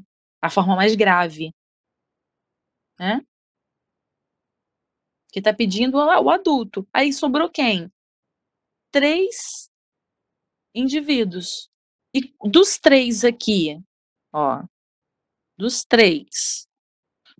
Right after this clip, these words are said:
quantos são portadores, quantos são anêmicos? Esse aqui é anêmico e esse aqui é anêmico. Um, dois. Dois em três.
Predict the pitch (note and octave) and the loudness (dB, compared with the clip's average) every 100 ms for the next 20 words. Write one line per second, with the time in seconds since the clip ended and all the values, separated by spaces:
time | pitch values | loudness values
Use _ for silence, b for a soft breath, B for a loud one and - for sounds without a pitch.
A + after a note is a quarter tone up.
0 | _ - C#4 F4+ G#4 - F#4 - - A#3 | _ 2 4 4 -2 -6 -6 -4 0 0
1 | A3+ B3 E4 _ _ _ _ _ _ _ | 0 -2 -6 _ _ _ _ _ _ _
2 | _ - B3 B3+ A3+ G3+ G3+ G3 F#3 - | _ -2 -2 0 -2 0 2 0 0 -4
3 | C#4+ D#4 - C4 B3+ A#3+ G#3 F3 D#3 D3 | -4 -4 -4 -2 0 0 -2 -4 -8 -16
4 | - E3 - - - - _ _ - F3+ | -18 -16 -8 -2 -2 -4 _ _ -4 0
5 | F3 F3+ G#3 G3+ - F#3 F3+ F#3 G3 G3+ | 0 0 0 0 -2 0 2 4 2 2
6 | G3 G3+ A3+ C#4+ - F#4+ - _ _ _ | 2 2 2 0 -2 -4 -4 _ _ _
7 | _ _ _ _ _ - C4+ C4+ G#3 G#3 | _ _ _ _ _ -2 2 4 4 2
8 | - C4+ - A#3 A3 C#4+ E4 G3+ F3 F3+ | -2 -4 -2 0 2 0 0 -2 -4 -8
9 | - F3+ - _ _ _ _ _ _ _ | -10 -10 -12 _ _ _ _ _ _ _
10 | _ A#3+ C#4 F4+ - D#4 C4+ G#3+ G3+ - | _ 4 4 4 0 6 6 6 0 -14
11 | - _ _ F3+ E3+ G#3 G3+ G3 A3+ C4+ | -20 _ _ -4 2 4 2 2 0 0
12 | A#4+ - _ _ _ _ _ _ C4 G3+ | -2 -12 _ _ _ _ _ _ -4 -4
13 | E3+ - - - | -6 -14 -20 -20